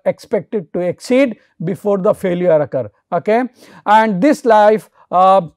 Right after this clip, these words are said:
uh, depends upon the load applied. So, uh, uh, this, uh, life called, uh, Elton life, uh, can be calculated for ball bearing at C by F to the power three, where C is a constant and F is a load,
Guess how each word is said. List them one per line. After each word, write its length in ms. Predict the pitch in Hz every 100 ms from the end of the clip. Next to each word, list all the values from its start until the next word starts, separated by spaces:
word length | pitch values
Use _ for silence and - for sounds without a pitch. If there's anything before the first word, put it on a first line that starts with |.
| _ _ 175
uh, 400 | 180 185 185 175
depends 520 | 202 190 285 311 262
upon 480 | 175 - 180 185 185 _ -
the 160 | 156
load 320 | 175 185 214 208 170
applied. 520 | - 190 165 113 - _ _ _ _ _ _ _ -
So, 420 | 151 226 233 220 _ _ -
uh, 220 | 196 220 208
uh, 680 | 220 214 226 220 196 254 226
this, 340 | 180 302 311 - 247
uh, 240 | 208 208
life 440 | 208 220 220 - -
called, 300 | 220 220 196
uh, 240 | 190 185
Elton 420 | 214 240 220 277 254
life, 380 | 208 202 -
uh, 280 | 214 185 185 - - _ _
can 200 | 208 208
be 80 | 208
calculated 640 | 196 208 175 247 247 269 -
for 140 | 202
ball 280 | 170 202 220
bearing 400 | 196 202 208 196
at 180 | 185 -
C 240 | 226 220
by 220 | 185 180
F 440 | 190 - 269 - -
to 100 | 180
the 140 | 180
power 340 | 190 185 190 180
three, 380 | 208 247 285 - _ -
where 240 | 190 202
C 220 | - 214
is 120 | 202
a 100 | 196
constant 600 | 165 190 196 - 185 180
and 260 | - 190 190
F 220 | - 170
is 140 | 202 180
a 60 |
load, 320 | 175 220 285